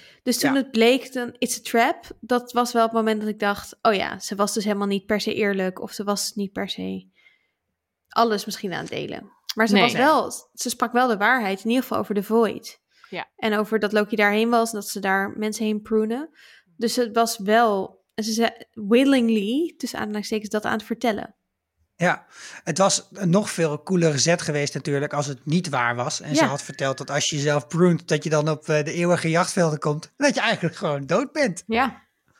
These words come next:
Speaker 3: zou ook nog kunnen, hè? Dat is
Speaker 2: Ik
Speaker 3: wel heel
Speaker 2: vond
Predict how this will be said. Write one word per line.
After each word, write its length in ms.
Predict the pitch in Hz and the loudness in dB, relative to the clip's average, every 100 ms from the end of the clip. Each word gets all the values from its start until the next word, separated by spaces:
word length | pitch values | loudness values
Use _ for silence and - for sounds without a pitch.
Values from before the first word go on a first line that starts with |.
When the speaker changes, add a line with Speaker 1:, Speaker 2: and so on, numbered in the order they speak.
| - | -4
Speaker 3:
zou 220 | - 170 | 2 2
ook 60 | |
nog 140 | 220 - | 2 0
kunnen, 280 | 156 143 143 | 0 0 -2
hè? 60 | |
Dat 100 | 277 - - _ _ _ _ _ _ _ - - - - - | -6 -12 -20 _ _ _ _ _ _ _ -20 -20 -20 -20 -16
is 100 | - | -8
Speaker 2:
Ik 60 | 156 | 2
Speaker 3:
wel 80 | 151 | 4
heel 140 | |
Speaker 2:
vond 40 | 202 | 4